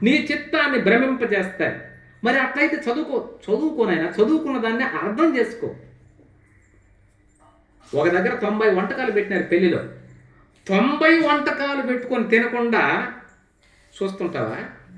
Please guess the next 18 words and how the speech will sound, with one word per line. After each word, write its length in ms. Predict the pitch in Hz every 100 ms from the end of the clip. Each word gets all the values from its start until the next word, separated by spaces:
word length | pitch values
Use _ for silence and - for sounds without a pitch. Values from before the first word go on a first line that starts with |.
| - _
నీకు 220 | 226 320 311
నచ్చింది 520 | 285 294 - 349 330
నాలుగన్నా 760 | 247 240 269 311 311 320 320
పెట్టుకొని 360 | 302 285 285 240
తింటావా? 500 | 262 269 220 - - - - _ _ _ 165 156 - - 190 - 135 123 151
ఏది 380 | 190 247 269
తెలివైన 440 | 269 254 262 254 247
వాడి 160 | 233
పని? 320 | 214 233 311 339 - _ _ _ - - - 165 147
నీకు 160 | 269 254
నచ్చింది 480 | 262 262 311 294
నాలుగే, 560 | 247 233 254 233 202 - - - -
వాటిని 320 | 175 208 214
శుభ్రంగా 420 | 180 180 196 214
తినేసి, 580 | 190 185 180 147 214 226 - - 107
"బా-, 520 | 131 139 143 - 120
బా-, 260 | - -
బాగుంది" 340 | 110 120 120